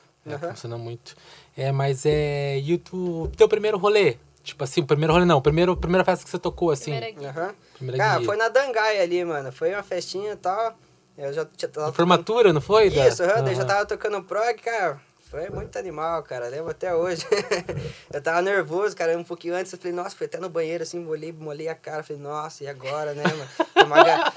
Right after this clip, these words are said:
Speaker 2: tem uma galera ali, que que eu faço agora, né? Daí eu fui lá, né? Eu falei, pô, treinei pra isso, é pra isso que eu tô aqui. Fui lá, toquei, os dedinhos tremendo, assim, né?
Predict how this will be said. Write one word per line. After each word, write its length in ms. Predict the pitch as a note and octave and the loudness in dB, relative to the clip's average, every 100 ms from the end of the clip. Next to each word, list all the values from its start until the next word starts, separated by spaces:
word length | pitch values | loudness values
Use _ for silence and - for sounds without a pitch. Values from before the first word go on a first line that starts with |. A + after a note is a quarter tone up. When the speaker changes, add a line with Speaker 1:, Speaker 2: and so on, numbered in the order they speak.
| - | -2
Speaker 2:
tem 80 | D#3+ | 0
uma 160 | D#3 D#3+ | 2 2
galera 480 | E3 E3 E3+ F#3+ G#3 | 2 2 4 4 4
ali, 220 | F#3 A3 | 2 -2
que 100 | - | -2
que 80 | F3+ | -4
eu 80 | F3 | -2
faço 380 | F#3+ G#3+ A#3+ A3 | 0 0 0 0
agora, 360 | G#3 A#3+ A#3+ | 2 2 2
né? 180 | G#3+ A3 - _ - | 0 -4 -8 _ -14
Daí 180 | B2+ B2+ | -6 -6
eu 60 | C#3 | -6
fui 160 | E3+ | -4
lá, 280 | D#3 D3+ G3 | -2 -2 -4
né? 180 | F3+ F3+ | -8 -8
Eu 80 | E3 | -10
falei, 200 | D#3 C#3+ | -8 -8
pô, 180 | C3 E3 - - | -6 -8 -10 -12
treinei 260 | A#2+ B2 | -10 -10
pra 240 | C#3 G3 F3 | -8 -4 -4
isso, 240 | F3+ D3 | -6 -10
é 20 | |
pra 120 | C3+ | -12
isso 100 | B2+ | -12
que 80 | - | -10
eu 40 | E3 | -8
tô 100 | F#3+ | -8
aqui. 280 | F3+ D3+ D3 - | -8 -14 -16 -14
Fui 160 | B2+ | -10
lá, 240 | B2+ D3+ F3+ | -4 -4 -4
toquei, 560 | D#3 D3 D#3 F3 F#3+ _ _ - - - _ - | -6 -8 -8 -8 -8 _ _ -20 -20 -20 _ -18
os 60 | |
dedinhos 320 | C3+ C#3 D3+ - | -14 -12 -12 -4
tremendo, 540 | D#3+ C#3+ C#3 D#3+ F3+ | -2 -2 -2 -2 -2
assim, 320 | D3 D#3 E3 | -6 -6 -6
né? 200 | E3+ E3+ | -4 -6